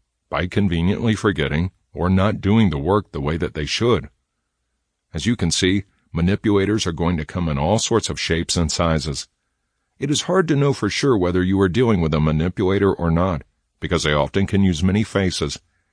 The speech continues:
and often you are pretty close to them from the start.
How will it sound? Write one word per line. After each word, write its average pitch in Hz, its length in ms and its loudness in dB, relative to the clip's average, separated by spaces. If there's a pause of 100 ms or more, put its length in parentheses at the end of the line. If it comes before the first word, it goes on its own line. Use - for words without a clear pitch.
(140)
and 78 100 -2
often 78 400 -2 (320)
you 107 140 -2
are 95 80 0
pretty 95 220 0
close 104 320 0
to 78 100 -4
them 71 180 -2
from 107 280 0
the 73 100 -2
start. 98 420 -2